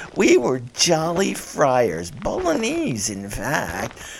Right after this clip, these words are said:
My name is Catalano, and this is Lodoringo.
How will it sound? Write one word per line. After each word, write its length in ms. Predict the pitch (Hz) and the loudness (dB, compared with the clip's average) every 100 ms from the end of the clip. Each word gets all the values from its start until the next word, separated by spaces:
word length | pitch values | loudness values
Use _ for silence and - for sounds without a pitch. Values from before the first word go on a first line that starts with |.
| - _ | -20 _
My 280 | 139 175 214 | -4 0 0
name 260 | 202 123 107 | 2 0 -2
is 100 | 107 | -4
Catalano, 1120 | 110 104 95 110 117 123 117 90 65 62 58 | -4 -6 -8 -8 -8 -6 -6 -6 -8 -10 -10
and 220 | 123 120 | -10 -2
this 320 | 147 196 - | 2 2 2
is 260 | 165 120 92 | 2 -2 -2
Lodoringo. 1200 | 107 117 104 95 135 160 107 87 78 65 55 55 | 0 2 4 2 2 0 -2 -2 -4 -6 -8 -12